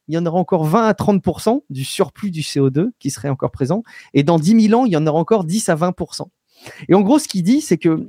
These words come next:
quand bien même on, on réduirait totalement à zéro les émissions de C O deux, tout ce qu'on a injecté là fait qu'il y a une vraie inertie dans le réchauffement climatique et que,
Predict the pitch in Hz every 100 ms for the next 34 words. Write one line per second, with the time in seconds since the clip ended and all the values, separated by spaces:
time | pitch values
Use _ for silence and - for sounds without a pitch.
0 | - - 180 175 185 247 185 135 _ 151
1 | 151 165 135 156 202 196 208 208 214 214
2 | 208 202 202 156 151 175 185 143 139 151
3 | 165 147 - 143 147 240 - 254 - 180
4 | 160 160 185 175 196 - 185 175 240 -
5 | - - - 254 233 175 151 143 170 302
6 | 262 220 - - 214 214 202 135 139 196
7 | 170 147 143 156 - 151 - 143 135 135
8 | 254 - - - - - 165 160 220 262
9 | 214